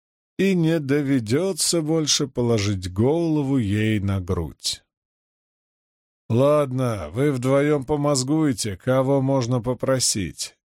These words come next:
и выясните, удастся ли заполучить экземпляр приказа". Том сумел подобрать нужные чернила и бумагу и утверждал, что скопирует любой почерк и подделает любую печать.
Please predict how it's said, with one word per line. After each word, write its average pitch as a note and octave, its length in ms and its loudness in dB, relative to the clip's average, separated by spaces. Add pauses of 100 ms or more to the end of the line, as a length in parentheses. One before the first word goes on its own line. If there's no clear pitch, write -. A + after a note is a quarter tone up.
и B2+ 180 4
выясните, C3 920 0
удастся C#3 720 2
ли C#3 140 0
заполучить C3+ 760 0
экземпляр C3 680 0
приказа". C3 1040 -2 (600)
Том B2 240 2
сумел A#2+ 340 2
подобрать A#2 580 0
нужные A2+ 440 0
чернила B2 560 0
и A2+ 80 2
бумагу A2+ 640 -4 (360)
и B2 60 4
утверждал, C3+ 800 0
что A#2 280 -2
скопирует D#3 680 0
любой D#3 460 0
почерк C3+ 720 -4
и C3+ 120 4
подделает C3 840 0
любую B2 500 2
печать. - 640 -6